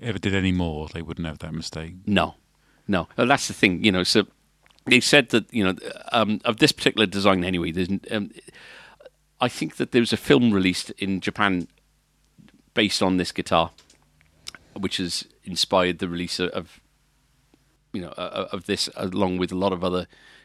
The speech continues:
Speaker 2: kind of, um, artwork and promotional items. But, um,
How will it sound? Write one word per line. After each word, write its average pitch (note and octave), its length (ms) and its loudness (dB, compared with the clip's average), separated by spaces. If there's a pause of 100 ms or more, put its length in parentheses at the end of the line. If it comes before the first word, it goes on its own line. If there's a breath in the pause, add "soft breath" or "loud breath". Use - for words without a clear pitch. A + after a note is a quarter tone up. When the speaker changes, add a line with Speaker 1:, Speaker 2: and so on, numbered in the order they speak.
Speaker 2:
kind E2+ 160 -6
of, E2+ 200 -10
um, E2+ 280 -6
artwork E2 380 -4 (400 loud breath)
and E2+ 360 -10
promotional E2+ 460 -6
items. E2 320 -14
But, - 220 -2 (120)
um, F#2 480 -4